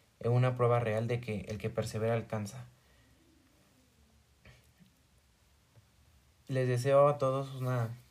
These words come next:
una semana llena de cosas buenas. Recuerda que cada día es una oportunidad de ser feliz y nosotros somos los únicos responsables de que así suceda. Entonces, si estás pasando por una semana complicada, por una semana difícil, recuerda que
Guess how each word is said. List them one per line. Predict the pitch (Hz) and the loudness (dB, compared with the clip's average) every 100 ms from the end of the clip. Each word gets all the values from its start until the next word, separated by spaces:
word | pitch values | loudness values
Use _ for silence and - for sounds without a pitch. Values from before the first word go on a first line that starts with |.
| - | -10
una | 127 135 | -4 -4
semana | 135 107 110 113 | -2 -4 -4 -2
llena | 117 120 | -2 -2
de | 110 101 - - - _ _ - | -2 -4 -10 -18 -20 _ _ -4
cosas | 120 123 117 | -2 0 0
buenas. | 117 120 180 190 - _ _ _ _ _ _ _ _ _ - | 0 0 0 -4 -10 _ _ _ _ _ _ _ _ _ -4
Recuerda | 120 123 127 | 0 2 0
que | 120 | -2
cada | - 117 120 | -2 0 0
día | 120 | 0
es | 117 | -2
una | 123 | 0
oportunidad | 120 113 98 101 104 107 | 0 -2 -6 -6 -4 -4
de | 113 | -6
ser | 113 | -6
feliz | - 110 127 175 - - | -6 -6 -6 -6 -10 -6
y | 110 | -4
nosotros | 104 - 123 | -4 -4 -4
somos | 123 120 120 | -2 -2 -2
los | 104 110 | -4 -4
únicos | 117 117 110 | -4 -6 -8
responsables | 101 - 104 110 113 123 | -10 -8 -4 -4 -4 -4
de | - | -6
que | - | -8
así | 107 | -10
suceda. | 107 98 104 95 - _ _ _ _ _ _ _ _ _ - | -10 -10 -8 -10 -14 _ _ _ _ _ _ _ _ _ -10
Entonces, | 110 113 113 117 123 - | -8 -6 -4 -6 -8 -10
si | - | -8
estás | 117 127 | -2 -2
pasando | - 127 123 123 | 0 0 2 0
por | 120 | -2
una | 117 117 | -4 -4
semana | 107 107 107 | -6 -6 -6
complicada, | - 98 98 104 117 113 110 | -8 -8 -6 -2 0 0 -4
por | 107 | -6
una | 110 110 | -6 -6
semana | 104 104 110 | -6 -6 -8
difícil, | 110 117 113 104 | -10 -10 -8 -8
recuerda | 101 113 113 117 | -6 -4 -4 -4
que | 113 | -8